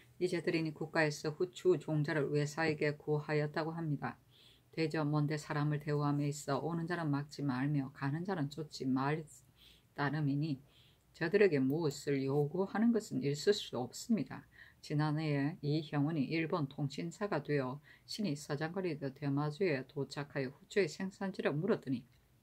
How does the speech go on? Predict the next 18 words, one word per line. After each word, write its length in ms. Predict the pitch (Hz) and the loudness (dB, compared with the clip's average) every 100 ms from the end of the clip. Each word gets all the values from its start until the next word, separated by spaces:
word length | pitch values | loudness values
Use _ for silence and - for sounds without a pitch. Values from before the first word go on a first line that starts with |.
| _ _ _ _ _ _ _ _ _ - _ _ | _ _ _ _ _ _ _ _ _ -20 _ _
그 240 | - 185 190 | 0 4 4
사람이 440 | - 160 160 156 | 4 2 2 0
남만과 580 | 143 147 151 190 143 135 | 2 2 2 0 -2 -2
유구국 560 | 139 151 165 202 208 - | -2 -4 4 4 4 0
등에서 400 | 202 202 - 190 | -2 -2 -2 -4
생산되고 640 | - 165 156 143 156 143 | -4 -8 -4 -2 0 0
일반에는 460 | 165 170 180 170 135 | 0 0 0 0 0
없는 400 | 147 147 156 160 | 0 2 0 0
바라고 320 | 165 165 165 | -2 -2 -4
말하였습니다. 880 | 170 170 151 - 170 165 143 - - - - - | -4 -4 -6 -8 -8 -6 -6 -8 -12 -20 -20 -10
그렇다면 440 | - 180 147 156 147 | 2 2 4 2 2
비록 260 | 165 151 - | 2 0 0
구하려 520 | 147 143 156 151 151 | -4 0 2 2 2
해도 260 | 147 160 | 0 -2
쉽게 360 | 139 - 143 151 | -4 -6 -4 -2
얻을 180 | 139 147 | 0 -2
수가 260 | - - 127 | -4 -4 -4
없습니다. 600 | - - 196 127 123 | -4 -6 -4 -4 -6